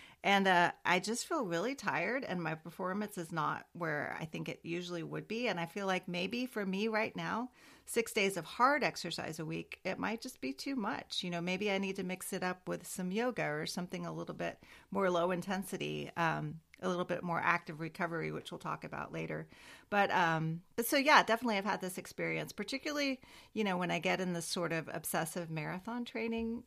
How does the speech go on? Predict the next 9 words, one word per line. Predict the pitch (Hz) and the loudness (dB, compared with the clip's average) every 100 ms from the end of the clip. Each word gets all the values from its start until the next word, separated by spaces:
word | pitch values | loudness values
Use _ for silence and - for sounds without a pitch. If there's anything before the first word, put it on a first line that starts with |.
| - | -6
uh, | 185 185 | -4 -4
zone, | 190 190 202 190 | -2 -2 -2 -2
which | 180 - | -4 -4
I've | 175 175 170 | -2 -2 -6
tended | - 170 175 175 - | -8 -6 -4 -8 -6
to | - 170 160 | -6 -6 -6
fall | - 160 165 165 | -4 -2 -2 -2
into | 165 - 185 196 | -4 -4 -4 -2
at | 220 | -4